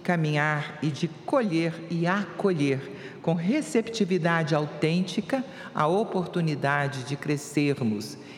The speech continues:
em sabedoria e de aprendermos a amar melhor. Então, que Jesus nos abençoe e nos fortaleça o entendimento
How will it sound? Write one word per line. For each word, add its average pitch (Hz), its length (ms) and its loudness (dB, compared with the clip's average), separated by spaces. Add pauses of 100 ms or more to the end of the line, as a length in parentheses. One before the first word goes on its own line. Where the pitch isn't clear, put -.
(160)
em 233 180 4
sabedoria 143 840 2 (360)
e 180 100 2
de 147 200 0
aprendermos 143 1200 0 (120)
a 151 320 2
amar 131 680 0
melhor. 131 460 2 (1300)
Então, 208 300 6
que 208 120 2
Jesus 165 440 2
nos 156 180 0
abençoe 143 800 2
e 143 40 2
nos 139 200 -2
fortaleça 139 880 0
o 156 120 4
entendimento 127 840 -2